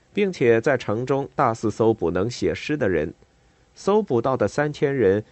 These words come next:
全部被杀死。黄巢没有正常的赋税系统，几十万人打到哪儿吃到哪儿，完全靠劫掠为生。先是劫掠富豪，富豪劫掠一空，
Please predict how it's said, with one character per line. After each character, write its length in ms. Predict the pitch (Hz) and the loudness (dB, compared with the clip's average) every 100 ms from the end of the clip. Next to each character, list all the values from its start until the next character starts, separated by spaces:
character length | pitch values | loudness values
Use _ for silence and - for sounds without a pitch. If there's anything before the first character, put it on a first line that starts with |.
| _ | _
全 320 | - 92 117 | -4 -4 -2
部 160 | 156 131 | -2 2
被 140 | 90 | 0
杀 260 | 80 87 85 | 2 0 0
死。 300 | - 69 - _ _ _ _ _ _ _ _ _ _ _ _ _ _ _ _ _ _ _ _ _ _ - | -4 -10 -10 _ _ _ _ _ _ _ _ _ _ _ _ _ _ _ _ _ _ _ _ _ _ 2
黄 200 | 185 254 | 2 0
巢 320 | - 113 135 | 0 0 0
没 160 | 127 | 0
有 120 | 180 104 | 0 0
正 220 | 175 127 | -2 -4
常 160 | - | -4
的 80 | 107 | -4
赋 160 | 120 143 | -2 -4
税 240 | - 160 | -2 -4
系 160 | - 98 | -4 -4
统， 260 | - 73 - _ _ _ _ _ | -4 -6 -6 _ _ _ _ _
几 160 | 120 | 2
十 100 | 110 | 2
万 240 | 127 135 104 | 4 2 2
人 300 | 87 92 104 | 2 0 0
打 240 | 95 85 | 0 2
到 180 | 101 147 | 2 0
哪 140 | 107 | 2
儿 220 | 76 64 - | 0 -2 -6
吃 240 | - 135 | -4 -2
到 220 | 151 156 85 | 0 -2 -2
哪 80 | |
儿， 160 | 65 52 _ _ _ _ - | -4 -6 _ _ _ _ 0
完 200 | 147 208 | 0 2
全 300 | 156 139 151 | 0 0 0
靠 180 | 170 | 0
劫 240 | 113 95 110 | 2 2 2
掠 200 | 180 123 | 2 2
为 200 | 90 85 | 2 0
生。 300 | - 107 117 _ _ _ _ _ _ _ - | 0 -2 -4 _ _ _ _ _ _ _ -6
先 280 | - 190 | -2 0
是 320 | 185 156 135 117 | -2 0 2 2
劫 200 | 101 123 | 2 2
掠 160 | 120 | 0
富 200 | 101 131 | -2 -4
豪， 400 | 90 73 76 120 - _ _ _ _ _ | -2 0 2 0 -4 _ _ _ _ _
富 200 | - 131 | -4 -2
豪 240 | 110 95 101 | 2 2 2
劫 200 | 95 107 | 2 2
掠 180 | 113 | 0
一 100 | 104 | 0
空， 320 | 98 131 131 | -2 0 0